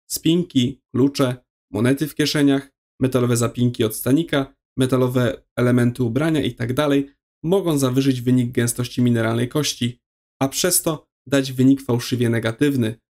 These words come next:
czyli pacjent może mieć osteoporozę, a badanie tego nie stwierdzi. Dlatego podczas udawania się na badanie densytometryczne powinniśmy pozbyć się wszelkiego rodzaju elementów metalowych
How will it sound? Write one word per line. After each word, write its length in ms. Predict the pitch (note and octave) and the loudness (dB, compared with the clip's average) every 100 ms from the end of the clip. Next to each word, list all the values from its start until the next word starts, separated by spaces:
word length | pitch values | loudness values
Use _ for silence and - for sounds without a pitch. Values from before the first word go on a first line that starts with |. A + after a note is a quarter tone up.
| _ | _
czyli 160 | C3+ B2+ | -2 0
pacjent 380 | C3 A#2+ A#2 A#2+ | 0 -2 -2 -2
może 260 | A#2+ A#2+ | -2 0
mieć 200 | B2 C#3 | 0 0
osteoporozę, 920 | C#3+ C#3 A#2 A2+ A#2 A#2 B2+ F#3 G#3 _ _ _ | 0 0 -2 -2 -2 -2 0 -2 -4 _ _ _
a 80 | G#3 | -4
badanie 360 | F3 C3+ C3 B2+ | -2 0 2 2
tego 200 | B2+ A#2+ | 2 2
nie 120 | A#2 | 0
stwierdzi. 600 | - - B2+ A#2+ - - _ _ _ _ _ _ _ _ | -2 -2 -2 -2 -16 -20 _ _ _ _ _ _ _ _
Dlatego 320 | A#2+ A#2+ A#2+ A#2+ | -4 0 0 0
podczas 340 | A#2+ - A#2+ | -4 -4 -6
udawania 480 | B2+ A#2 A2+ D#3 D3 | -2 -2 0 0 0
się 120 | A#2+ | -2
na 100 | A#2 | -2
badanie 340 | A2+ A2+ A#2 | -2 -2 -2
densytometryczne 960 | A2 A#2 - B2+ A#2 A2+ - - - E3+ - _ _ _ - | -2 -4 -4 -4 -4 -4 -8 -8 -6 -6 -8 _ _ _ -4
powinniśmy 580 | F#3+ E3 C#3+ C#3+ - C#3 | -2 2 2 2 2 0
pozbyć 400 | C#3 C#3 C3 B2+ | 2 0 0 0
się 140 | C3 | -2
wszelkiego 520 | B2 B2 A#2 D#3 C#3+ | 0 -2 -2 -2 0
rodzaju 360 | B2+ B2 C3 B2 - | 0 0 0 -2 -2
elementów 580 | B2+ A#2+ C3+ C#3+ B2 | 0 2 2 0 -4
metalowych 640 | A#2 A#2 A#2+ B2+ C#3+ D3+ | -4 -4 -2 0 0 -4